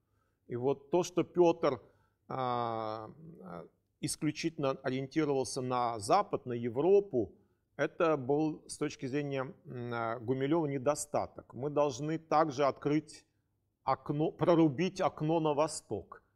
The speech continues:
если так можно выразиться. Но это очень трудно. Знаете, сколько людей изучают у нас английский, немецкий, французский язык, латынь, греческий.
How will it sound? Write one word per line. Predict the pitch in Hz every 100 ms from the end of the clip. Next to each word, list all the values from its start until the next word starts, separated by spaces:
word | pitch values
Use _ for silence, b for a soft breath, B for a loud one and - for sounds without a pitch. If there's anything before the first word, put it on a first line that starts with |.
| -
если | 101 -
так | 113 -
можно | 117 98 101
выразиться. | 107 104 - - _ _ _
Но | 151
это | -
очень | 214 214 220
трудно. | 247 233 135 95 - _ _ _
Знаете, | 180 202 131
сколько | - 196 196 165
людей | 143 131 185
изучают | 123 135 - 156 147
у | 127
нас | 123 120
английский, | 123 117 143 160 - 123
немецкий, | 117 117 143 151 - 120
французский | 117 117 - 151 151 - 123
язык, | 120 104 117 -
латынь, | 113 - 143 160 147 -
греческий. | 107 123 147 151 117 - 127 104